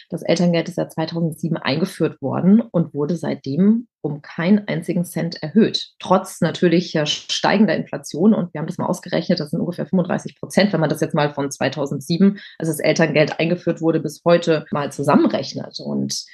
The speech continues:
das hatte ich ja eben auch schon erwähnt, die Elterngeldhöhe ist oft auch wirklich ein Grund, warum eben diese gleichberechtigte Aufteilung nicht erfolgt. Und man muss natürlich gucken, wer auch da so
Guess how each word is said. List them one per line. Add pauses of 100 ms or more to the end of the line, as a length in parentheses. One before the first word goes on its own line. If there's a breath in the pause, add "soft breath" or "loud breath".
(600 loud breath)
das
hatte
ich
ja
eben
auch
schon
erwähnt,
die
Elterngeldhöhe
ist
oft
auch
wirklich
ein
Grund,
warum
eben
diese
gleichberechtigte
Aufteilung
nicht
erfolgt.
Und
man
muss
natürlich
gucken,
wer
auch
da
so